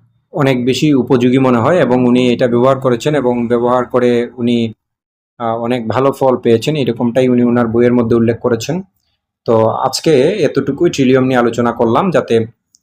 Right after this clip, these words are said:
আহ, যেসব মহিলাদের, আহ, জরায়ুতে অধিক পরিমাণে রক্তস্রাব হয়, তাদের ক্ষেত্রে আমরা ট্রিলিয়াম ব্যবহার করব এবং যাদের, আহ, মেনস্ট্রুয়েশনের ডিউরেশন যতটুকু থাকা দরকার, তার চেয়ে বেশি দিন যদি, আহ, মেনস্ট্রুয়েশন হয়, সেই ক্ষেত্রেও আমরা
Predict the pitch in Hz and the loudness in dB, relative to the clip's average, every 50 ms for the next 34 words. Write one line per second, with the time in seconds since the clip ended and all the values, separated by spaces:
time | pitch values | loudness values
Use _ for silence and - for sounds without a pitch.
0 | _ _ - 120 113 110 113 107 113 113 110 127 123 120 120 120 123 123 127 123 | _ _ -4 -2 -2 0 0 -2 -2 -2 -2 -2 -2 0 0 2 2 2 2 2
1 | 120 123 123 123 123 123 123 127 127 120 120 117 113 110 123 123 123 123 120 120 | 2 4 4 4 2 0 -2 0 2 2 2 2 2 2 2 4 4 4 4 2
2 | 113 117 123 120 117 117 117 127 120 113 123 131 - _ - 131 123 123 123 120 | 0 0 0 2 2 2 0 0 -2 -2 -2 -4 -4 _ -2 0 2 2 2 2
3 | 120 117 120 113 113 - 127 113 - - 120 117 101 110 127 156 185 202 208 139 | 2 2 0 0 -2 -4 -6 -4 0 0 0 0 0 0 0 0 0 -2 -4 -4
4 | - 123 113 123 120 - 123 - 127 120 117 117 117 - - 117 120 120 113 117 | -2 0 2 0 0 -2 -2 -2 -2 -2 0 -2 -2 -2 -2 0 0 0 2 0
5 | 113 110 117 113 110 113 120 107 110 143 170 160 127 113 110 113 117 113 113 117 | 2 2 2 0 0 0 -2 0 0 0 0 0 0 0 0 0 0 0 2 2
6 | 113 107 117 117 117 113 110 110 - _ _ _ _ _ _ _ _ 120 113 110 | 2 4 4 2 2 2 0 -4 -8 _ _ _ _ _ _ _ _ -4 -2 0
7 | 107 107 107 107 104 - _ _ _ _ _ _ _ 135 117 113 117 123 123 123 | 0 0 -2 -4 -6 -10 _ _ _ _ _ _ _ _ -14 -8 -4 -2 -2 -2
8 | 117 - 131 120 113 135 131 135 131 127 120 135 131 127 127 123 147 143 139 143 | -2 -2 -4 -4 -2 -2 -2 -2 0 0 0 0 2 2 2 2 0 0 0 0
9 | - 135 117 123 123 135 139 - 139 127 127 117 120 117 117 - 156 151 - 143 | 0 -2 -2 -2 -2 -2 -2 -2 -2 -2 0 0 -2 -2 -2 -2 -4 -2 0 -2
10 | 123 113 - - 135 120 120 123 - 143 143 139 139 135 131 135 127 123 127 120 | -2 -2 -2 -2 -2 0 0 -2 0 0 2 2 2 0 0 -2 -2 -2 -2 -2
11 | 117 127 131 131 123 120 117 _ _ _ _ _ _ - 120 117 113 117 123 127 | -2 -2 -2 -2 -4 -6 -10 _ _ _ _ _ _ -6 -4 -2 0 0 0 0
12 | 123 120 - 139 127 123 143 139 135 135 147 151 - - 143 139 135 - 127 - | 0 0 -2 -4 -2 -2 -2 -2 0 0 0 0 0 0 0 0 0 -2 -4 -2
13 | - 143 143 135 131 127 127 131 127 127 123 | 0 0 2 2 2 2 0 2 2 2 0